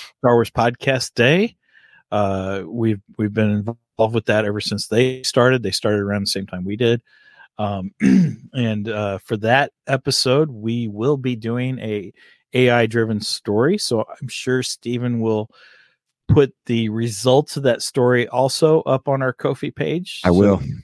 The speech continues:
Speaker 1: we'll be
Speaker 2: Yep.
Speaker 1: able to get that too. Um, and it is going to be what if, it is our version of what if, what if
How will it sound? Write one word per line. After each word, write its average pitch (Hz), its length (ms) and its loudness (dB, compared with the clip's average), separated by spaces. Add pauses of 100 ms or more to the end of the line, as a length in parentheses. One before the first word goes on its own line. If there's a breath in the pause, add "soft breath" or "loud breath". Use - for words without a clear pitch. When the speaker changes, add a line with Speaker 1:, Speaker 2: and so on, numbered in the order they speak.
(140)
Speaker 1:
we'll - 100 -16
be 117 60 2
Speaker 2:
Yep. 113 80 4
Speaker 1:
able 104 120 -6
to 104 60 -6 (100)
get - 140 -20
that 107 280 -2
too. 131 300 -2 (580 soft breath)
Um, 110 360 2
and 113 200 0
it 117 180 -2
is 117 220 -2
going 117 320 -2
to - 140 -8
be 110 420 -2
what 107 560 0
if, 139 560 2
it 107 160 0
is 98 160 -4 (140)
our 196 200 6
version 120 380 2
of 101 100 -2
what 104 220 2
if, 104 320 -2 (460 loud breath)
what 104 380 0
if 127 340 -2